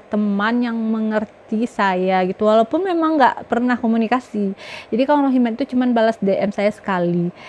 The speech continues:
dijelaskan, "Coba jalankan ini tiga P itu," itu saya habis itu nggak pernah tanya-tanya ini. Memang betul-betul saya ikutin apa aturannya, nggak pernah skip video, nonton satu hari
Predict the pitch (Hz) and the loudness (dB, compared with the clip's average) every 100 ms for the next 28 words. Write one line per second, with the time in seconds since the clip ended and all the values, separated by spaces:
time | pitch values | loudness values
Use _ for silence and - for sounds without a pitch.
0 | - - 196 214 214 214 247 233 226 233 | -18 -4 2 4 4 2 -2 0 2 4
1 | 226 220 220 233 220 220 220 214 208 208 | 4 2 0 -2 -2 0 -2 0 0 2
2 | 214 208 208 208 214 190 - 202 208 247 | 2 0 0 -2 0 -2 0 -2 -2 -2
3 | 240 - - 202 202 190 170 185 185 180 | -4 -2 -4 -4 -2 -4 -2 -2 -2 -2
4 | 185 185 196 208 208 196 190 196 208 202 | -2 0 0 0 -2 0 -2 -2 -4 -2
5 | 202 196 196 - 247 240 226 233 - - | 0 2 0 -2 -4 0 -2 -4 -8 -8
6 | 180 185 190 190 190 190 185 196 190 190 | -6 -6 -4 -2 -2 -4 -6 -6 -6 -6
7 | 190 - 196 - 202 226 254 226 220 226 | -8 -8 -10 -2 0 2 4 6 4 0
8 | 196 180 190 202 190 202 190 190 | -4 -6 -6 -6 -6 -4 -2 -2